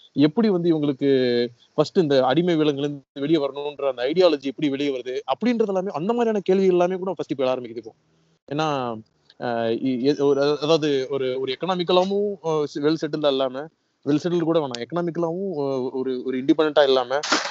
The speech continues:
அஹ், படிப்பும், அஹ், அந்த மாதிரி தான் காமிக்கிறாங்க. அதனால சொல்றேன், அப்படி இல்லாத போது எப்படி இவங்களுக்கு இந்த எண்ணங்கள் ஃபர்ஸ்ட் வெளியே வர முடியும் அப்படின்ற ஒரு கேள்வியே வந்து, அஹ், அதுக்குமே சரியான ஒரு, ஒரு, ஒரு முகாந்திரம் இல்ல. இப்போ வந்துட்டு வி சேகர் படங்கள்ல எல்லாம் பாத்தீங்கன்னா, அங்க வந்து யாராவது ஒரு கம்யூனிஸ்ட் வந்து,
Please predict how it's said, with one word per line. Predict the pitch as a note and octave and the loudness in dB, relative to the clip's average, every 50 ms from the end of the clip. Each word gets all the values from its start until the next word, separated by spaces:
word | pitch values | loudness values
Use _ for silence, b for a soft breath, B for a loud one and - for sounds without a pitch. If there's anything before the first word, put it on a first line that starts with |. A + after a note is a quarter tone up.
| - - | -8 -4
அஹ், | - C3 B2+ B2 B2 B2 A#2+ A#2+ A#2 A#2 | 0 0 2 2 2 2 2 0 0 2
படிப்பும், | - C#3 D3 E3+ F#3 E3 _ _ - G#3 G#3+ A3 A3+ A#3 A#3 E3+ | 4 4 6 6 4 0 _ _ -4 -2 -2 0 -2 -2 -4 -6
அஹ், | D#3 D#3+ D#3 - - - - - | -6 -8 -8 -8 -10 -14 -8 -2
அந்த | D#3 D#3 D#3 D#3 F3 | 0 0 2 2 4
மாதிரி | F#3 A3 A#3+ | 4 2 2
தான் | B3 F#3+ E3+ | 2 0 -2
காமிக்கிறாங்க. | D#3+ G3+ C4+ C#4+ A3 B3 G#3 E3 C#3+ | -2 0 0 0 0 0 0 0 0
அதனால | C3 C3+ C#3+ D3 D#3 | -2 -2 0 -2 -2
சொல்றேன், | D3 D3 C3+ B2+ C3+ | -2 -4 -4 -6 -6
அப்படி | B2 B2 C3+ C3+ | -6 -6 -6 -4
இல்லாத | C#3+ F3 G3 F#3 E3+ | -4 -2 -2 -2 -2
போது | D3 C#3+ D3 C#3+ F3+ G#3+ | -2 -4 -4 -4 -4 -4
எப்படி | E3+ D3+ - - A#3 A3+ G#3+ | -6 -6 -6 -4 -4 -2 -2
இவங்களுக்கு | F#3+ F#3 E3+ D#3+ C#3+ D3 C#3+ | -2 -2 -4 -4 -6 -6 -8
இந்த | C3+ | -6
எண்ணங்கள் | A#2+ B2 C#3+ F#3 A3+ A#3+ A3+ G3+ E3+ C#3+ | -6 -4 -4 -4 -4 -4 -2 -4 -4 -4
ஃபர்ஸ்ட் | D3+ - - D#3+ | -6 -6 -4 -4
வெளியே | C#3+ C3+ C#3+ C#3+ | -2 0 0 0
வர | C3 B2 A#2+ | 0 0 -2
முடியும் | B2 B2 A#2+ A2+ A2+ - _ _ _ _ _ _ - | -4 -8 -8 -10 -10 -12 _ _ _ _ _ _ -10
அப்படின்ற | - - C3 F3 G#3 G3 G3+ | -6 -4 -2 0 0 2 2
ஒரு | F#3+ F3 D#3 - | 2 2 2 2
கேள்வியே | E3 E3 E3 E3 E3 E3+ D#3+ | 0 2 2 4 4 2 2
வந்து, | D3+ C#3+ C#3+ F3 F3+ D#3 C#3+ C3+ B2+ B2 A#2+ A#2 A#2 A#2 A#2 _ _ b b b b b b b b b b b _ - | 0 -2 -2 -2 0 0 0 0 -2 -2 -2 -4 -6 -8 -12 _ _ b b b b b b b b b b b _ -4
அஹ், | C#3 C3+ C3 | -2 0 2
அதுக்குமே | - C#3 D#3 F#3 F3+ G#3+ G#3 G#3 | 4 4 2 2 2 0 0 0
சரியான | G3 - D#3+ D#3 D#3+ D#3+ D#3 | 0 0 -2 -2 0 0 0
ஒரு, | D3 C#3 C#3+ C#3 B2+ | 0 0 0 0 0
ஒரு, | B2+ C3+ C3+ C3+ C3+ C3+ B2+ | 0 -2 -2 0 0 -2 -2
ஒரு | C#3 C3+ C3 | -4 -6 -6
முகாந்திரம் | C3 C3 B2+ D3 D3+ C#3 C#3 C3+ B2+ | -6 -6 -4 -4 -4 -4 -6 -8 -10
இல்ல. | A#2 A#2 A#2 A#2 - - | -8 -6 -6 -6 -6 -8
இப்போ | C3+ C3 C3+ | -6 -2 -2
வந்துட்டு | C3+ C3+ D3 D#3 D3+ | -2 0 -2 0 2
வி | G#3 A#3+ G#3+ | 2 4 4
சேகர் | A#3 G#3 F#3 E3+ D#3 | 6 6 6 6 4
படங்கள்ல | C#3+ D#3 D#3 D#3 D3+ D3 | 4 2 2 2 2 2
எல்லாம் | C#3+ D3 D#3 C#3 | 2 2 2 2
பாத்தீங்கன்னா, | C3+ C3+ C3+ - C3 B2+ C3 D#3 E3+ | 2 0 0 -2 -6 -8 -8 -8 -8
அங்க | C#3+ C3 | -6 -6
வந்து | C3 B2+ B2+ D3 E3+ D#3+ C3+ B2 A#2+ | -8 -8 -6 -6 -4 -2 -2 -2 0
யாராவது | A#2 B2 C3 C#3 C#3+ D3 | 2 4 4 4 4 4
ஒரு | C#3 C#3 | 2 0
கம்யூனிஸ்ட் | - - C3+ D3 D#3 D#3 D3 - - | 0 -2 -2 -2 -2 -4 -6 -6 -8
வந்து, | C3+ B2 B2 C#3 | -10 -6 -4 -2